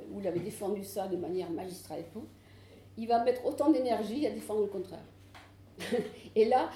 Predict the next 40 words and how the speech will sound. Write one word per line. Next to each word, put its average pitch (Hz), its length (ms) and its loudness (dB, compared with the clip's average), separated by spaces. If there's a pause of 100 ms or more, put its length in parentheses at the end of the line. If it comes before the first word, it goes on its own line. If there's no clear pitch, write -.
(200)
Urales, 240 540 8
par 202 80 2
exemple, 262 200 0
se - 80 -6
retrouve 214 300 0
tout 302 120 0
seul 285 280 6
à 269 80 4
défendre 240 500 0
le 254 120 0
communaliste, 240 760 -2 (160)
le 233 60 -12
communalisme, 240 640 2 (240)
et 214 60 -8
Santillane 247 500 6
va, 190 340 0 (240)
va, 190 100 0
alors 175 340 -2
lui, 247 200 -8
et 190 60 -2
là, 233 240 2
on, 165 220 -2
on 202 80 4
essaie 202 160 2
de 202 60 -2
comprendre 196 340 2
pourquoi. - 460 -6 (680)
Et 220 140 -2
pour 220 200 -10
certains, 240 440 -4 (340)
et, 185 280 -4
euh, - 320 -12
ils - 60 -14
pensent 311 260 -4
que - 100 0
comme 214 300 0
la 214 100 6
crise 214 380 -4
de 202 80 2
vingt-neuf 214 640 4